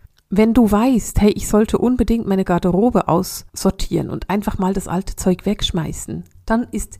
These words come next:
jetzt der richtige Moment, das zu tun. Wenn du weißt, „Ich sollte unbedingt mal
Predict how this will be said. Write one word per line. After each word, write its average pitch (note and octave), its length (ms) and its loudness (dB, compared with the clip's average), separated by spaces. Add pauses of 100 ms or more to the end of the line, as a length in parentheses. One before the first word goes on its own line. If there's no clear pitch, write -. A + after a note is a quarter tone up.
(160)
jetzt - 540 -2
der F#3+ 100 2
richtige A3 360 -4
Moment, G#3 360 0
das - 180 -4
zu - 120 -4
tun. G3+ 380 -2 (560)
Wenn G#3 160 2
du A3 100 4
weißt, G#3+ 300 2
„Ich G#3 120 -6
sollte G3 240 2
unbedingt F#3+ 520 0
mal F3 320 -2